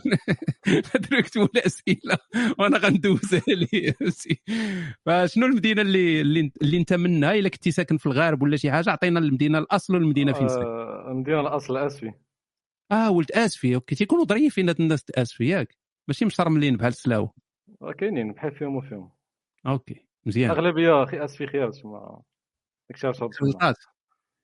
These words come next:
Speaker 2: آه، كتر البطالة، كتر لي دروغ، هذا
Speaker 1: وي.
Speaker 2: المهم مبوق، ما فهمتي، ما كاين ما يدار، ما كاين لا خدمة لا والو.
Speaker 1: أي مدينة في المغرب تتمشي لها تتقول، تيقولوا لك كانت زوينة ولكن تخلطات.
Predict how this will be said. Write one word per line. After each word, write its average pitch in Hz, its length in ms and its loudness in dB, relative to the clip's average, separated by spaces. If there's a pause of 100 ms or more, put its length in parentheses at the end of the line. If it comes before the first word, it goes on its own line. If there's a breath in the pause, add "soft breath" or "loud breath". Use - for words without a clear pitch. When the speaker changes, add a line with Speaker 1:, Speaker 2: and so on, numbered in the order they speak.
(140)
Speaker 2:
آه، 170 280 -4
كتر 131 280 -8
البطالة، 110 680 -6
كتر - 280 -20 (680)
لي 110 100 -10
دروغ، 104 280 -10 (500)
هذا 104 120 -12
Speaker 1:
وي. 117 320 0
Speaker 2:
المهم 104 240 -8 (140)
مبوق، 113 420 -8
ما 104 360 -10
فهمتي، 135 220 -10
ما 135 100 -4
كاين 135 160 -6
ما 127 80 -2
يدار، 113 280 -4
ما 107 100 -10
كاين 104 180 -14
لا 101 60 -20
خدمة 107 220 -14
لا 98 80 -12
والو. 98 240 -14 (840 loud breath)
Speaker 1:
أي 269 180 4
مدينة 233 260 4
في 180 80 -2
المغرب 170 380 4
تتمشي 160 400 0
لها 214 160 4
تتقول، 180 420 0
تيقولوا 170 340 2
لك 175 80 -4
كانت 175 280 2
زوينة 170 420 2
ولكن 190 380 2
تخلطات. 170 600 0